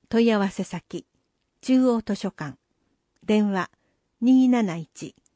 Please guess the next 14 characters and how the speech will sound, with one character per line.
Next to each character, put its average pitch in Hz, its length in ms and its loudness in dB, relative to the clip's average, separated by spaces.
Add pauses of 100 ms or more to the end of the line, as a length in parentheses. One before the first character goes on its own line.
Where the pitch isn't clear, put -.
(120)
三 240 420 0
零 220 280 0 (100)
零 196 280 -2
一。 - 380 -16 (2250)
ウ 254 180 6
ー - 20 4
マ 277 220 4
ン 247 100 2
ビ 233 140 0
ズ 240 180 -4
フ - 160 -4
ェ 220 60 0
ス - 180 -12
タ。 - 180 -18